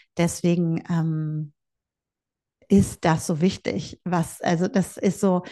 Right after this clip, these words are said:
wenn wir uns daraus nicht verändern oder bewegen oder das transformieren, dann kommen wir nicht in unseren eigenen Lifestyle,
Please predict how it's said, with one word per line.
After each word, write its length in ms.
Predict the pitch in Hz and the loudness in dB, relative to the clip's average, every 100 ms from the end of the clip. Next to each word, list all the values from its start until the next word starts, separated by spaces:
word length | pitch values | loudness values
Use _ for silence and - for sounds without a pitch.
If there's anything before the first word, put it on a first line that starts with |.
| - - - | -16 -6 2
wenn 120 | 185 | 4
wir 100 | 190 | 4
uns 140 | - | 0
daraus 420 | 190 202 220 202 | 2 2 2 2
nicht 200 | 208 196 | 0 -2
verändern 680 | - - 214 226 175 180 208 | -2 0 2 2 2 -2 -4
oder 240 | 185 180 | -2 -2
bewegen 540 | 156 165 196 226 202 180 | -2 0 2 2 0 -4
oder 180 | 175 170 | -4 -4
das 180 | 175 | -4
transformieren, 640 | - 190 180 - 185 208 185 | -2 -4 -2 -2 2 2 2
dann 140 | 170 | -2
kommen 280 | - 196 196 | -4 -2 0
wir 80 | 185 | 0
nicht 340 | 180 202 - | -2 -4 -6
in 200 | 180 175 | -6 -4
unseren 320 | 190 185 175 | 0 2 2
eigenen 420 | 165 165 190 170 165 | 2 2 2 0 0
Lifestyle, 840 | 156 208 - - 135 147 180 180 | 0 0 -6 -6 -2 0 0 -2